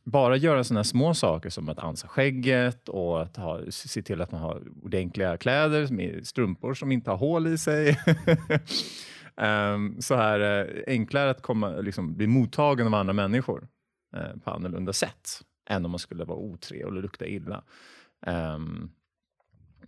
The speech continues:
ja, och, och det handlar inte bara om kärlekspartner, som sagt,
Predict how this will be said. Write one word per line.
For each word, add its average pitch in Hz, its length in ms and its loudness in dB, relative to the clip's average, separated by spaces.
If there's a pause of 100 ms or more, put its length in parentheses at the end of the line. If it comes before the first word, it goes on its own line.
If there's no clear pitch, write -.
(300)
ja, 127 340 2
och, 127 320 2 (100)
och 127 160 -8
det 127 80 2
handlar 131 220 4
inte 123 160 -4
bara 120 260 2
om 113 140 0
kärlekspartner, 101 600 -4
som 131 160 -4
sagt, - 480 -12